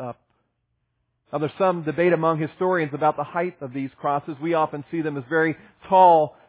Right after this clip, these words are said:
things in pictures, but a lot of historians would say that the cross actually was much shorter because they wanted the criminal to be able to see eye to eye with his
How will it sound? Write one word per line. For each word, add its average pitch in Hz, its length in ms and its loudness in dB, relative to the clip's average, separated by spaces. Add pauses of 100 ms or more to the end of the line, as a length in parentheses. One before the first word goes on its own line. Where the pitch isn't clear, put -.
things 156 280 -6
in 147 120 -8
pictures, 175 420 -6
but 156 100 0
a 151 40 2
lot 165 180 6
of 185 80 0
historians 185 520 -4
would 151 200 -10
say 165 160 0
that 160 100 -4
the 160 80 -8
cross 180 300 0 (120)
actually 170 640 -4 (840)
was 151 120 -16
much 165 140 -6 (140)
shorter 185 280 -2
because 147 420 -6
they 175 120 -2
wanted 175 320 -4
the 147 180 -4 (300)
criminal 175 480 -2
to 139 80 -16
be 160 200 -6
able 160 160 -4
to 160 140 -8
see 196 180 -10
eye 170 260 2
to 170 120 -2
eye 165 220 0
with 156 220 -8
his 156 160 -8